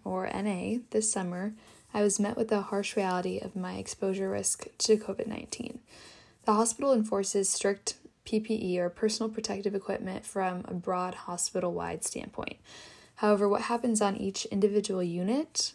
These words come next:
let alone in break rooms, is often quite different from that standard.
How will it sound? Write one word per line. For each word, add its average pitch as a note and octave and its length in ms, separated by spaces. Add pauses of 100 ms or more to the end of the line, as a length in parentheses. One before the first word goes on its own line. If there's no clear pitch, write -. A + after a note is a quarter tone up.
let G3+ 160
alone F#3 380
in E3+ 220
break E3+ 340
rooms, F4 460
is G#3 160
often F#3+ 420
quite - 300
different - 280
from G#3 140
that - 160
standard. - 480